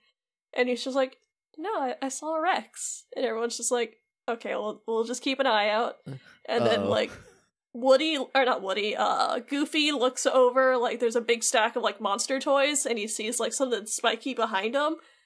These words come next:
Speaker 1: where he's just like, "Uh-oh."
Speaker 2: <laughs>
Speaker 1: And then, like, a big monster knocks down the whole display, and it's, like, a mass, it's, like, probably, like, a foot and a half size toy. It's huge.
Speaker 2: <laughs>
Speaker 1: Of, like,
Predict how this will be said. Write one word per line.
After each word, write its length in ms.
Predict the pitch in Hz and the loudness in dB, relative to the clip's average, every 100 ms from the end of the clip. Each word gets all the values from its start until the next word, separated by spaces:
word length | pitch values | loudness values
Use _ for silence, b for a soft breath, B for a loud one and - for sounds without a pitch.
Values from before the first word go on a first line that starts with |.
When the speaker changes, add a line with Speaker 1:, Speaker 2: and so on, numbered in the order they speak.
| b - | b 0
Speaker 1:
where 120 | 240 | 2
he's 140 | 233 | 2
just 160 | 240 226 | -4 -2
like, 240 | 240 - _ _ - | -2 -2 _ _ 4
"Uh-oh." 560 | 339 285 233 214 247 B B B B B _ _ - | 4 6 2 2 2 B B B B B _ _ -6
Speaker 2:
<laughs> 1300 | 131 117 - - 165 679 719 226 - 196 165 - - - - | -2 -2 -4 0 0 0 2 2 2 0 -2 -4 -6 -10 -2
Speaker 1:
And 180 | 285 269 | 2 4
then, 140 | 277 | 4
like, 160 | 277 262 | 4 2
a 100 | 240 | 4
big 220 | 247 277 | 4 4
monster 400 | 294 262 269 294 | 4 4 2 2
knocks 320 | 269 214 277 - | 4 4 2 2
down 160 | 269 | 2
the 80 | 254 | 4
whole 220 | - 254 | 4 4
display, 580 | 269 269 277 240 254 247 | 4 0 4 6 6 4
and 220 | - 226 | 2 0
it's, 160 | 240 240 | 0 2
like, 280 | 277 254 247 - | 4 2 0 2
a 140 | 226 | 4
mass, 640 | 220 226 220 208 226 - - | 4 0 2 2 2 0 0
it's, 220 | 277 262 294 | 4 4 4
like, 320 | 254 254 - - | 2 0 -10 0
probably, 540 | 254 240 240 240 233 | 2 4 2 2 0
like, 400 | 214 208 - - _ - | -2 -2 -4 -6 _ 0
a 100 | 262 | 0
foot 300 | - 254 208 | 4 2 4
and 80 | |
a 100 | 208 | 2
half 300 | 202 196 208 | 4 2 2
size 360 | - - - 226 | 0 0 0 -4
toy. 220 | - - - | -2 -2 0
It's 200 | 269 - | 0 0
huge. 400 | - - - - | -4 -8 -10 -12
Speaker 2:
<laughs> 560 | _ 143 123 - - - | _ 0 0 -4 -8 2
Speaker 1:
Of, 140 | - 254 | 4 6
like, 240 | 262 190 | 6 4